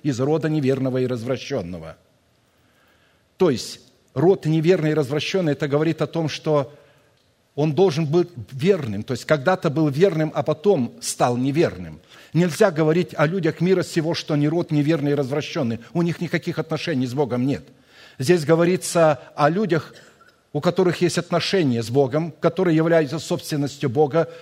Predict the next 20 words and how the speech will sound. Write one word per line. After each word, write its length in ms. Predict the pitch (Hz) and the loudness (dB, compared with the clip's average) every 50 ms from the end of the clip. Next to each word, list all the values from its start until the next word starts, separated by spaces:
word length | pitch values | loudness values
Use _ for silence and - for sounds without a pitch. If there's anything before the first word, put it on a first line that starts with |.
| - - | -6 -2
но 120 | 160 170 | -2 0
которые 360 | 160 170 165 - 185 170 165 | 0 -2 -2 -2 0 0 0
проявляют 520 | 143 - 160 165 165 165 170 165 160 151 - | 0 0 0 0 2 4 4 2 2 0 -2
неверность 460 | 185 190 208 190 120 110 110 98 98 | 0 2 2 2 2 0 -4 -6 -2
Богу. 360 | 113 147 107 - - 78 76 - _ _ _ _ _ _ _ _ _ _ _ _ _ | -2 -2 -2 -2 -6 -14 -20 -20 _ _ _ _ _ _ _ _ _ _ _ _ _
И 80 | - 139 | -2 -2
Бог 260 | 139 113 180 180 143 | 0 0 0 -2 0
говорит: 380 | 104 156 160 165 165 156 - 160 | 2 2 2 4 2 0 0 0
«Род 280 | 160 220 208 - - | 2 2 2 0 0
неверный 420 | 151 151 143 170 185 147 151 160 156 | 0 2 2 2 2 2 0 -2 -2
и 20 | |
развращённый». 640 | 151 151 123 131 160 156 - - - 175 123 120 139 | -2 -2 -4 -6 -6 -6 -6 -4 -2 -2 0 0 0
Он 180 | - - 147 | 0 -2 -2
показывает 520 | 139 - 165 - 185 175 147 135 160 - - | 0 -2 -2 0 0 0 0 -2 -6 -8 -6
причину, 720 | - 180 170 - - - 240 220 151 110 107 98 85 82 - _ _ _ _ _ _ _ - | -6 -6 -4 -6 -6 -6 -4 -2 -2 -2 -2 -4 -8 -10 -14 _ _ _ _ _ _ _ -2
а, 400 | 131 123 117 113 110 110 104 - | 0 2 2 2 0 -2 -2 -4
а, 220 | - 113 110 110 | -4 -2 -2 -2
почему 480 | 110 - 147 135 - - 165 175 196 202 | -2 -4 -6 -4 -4 -2 -2 0 -2 -2
этот 380 | - - 156 - - 147 - - - | -2 -4 -4 -4 -4 -6 -8 -6 -2
отрок 440 | 139 143 139 - 151 - - - | -2 -2 0 0 -2 -2 -2 -6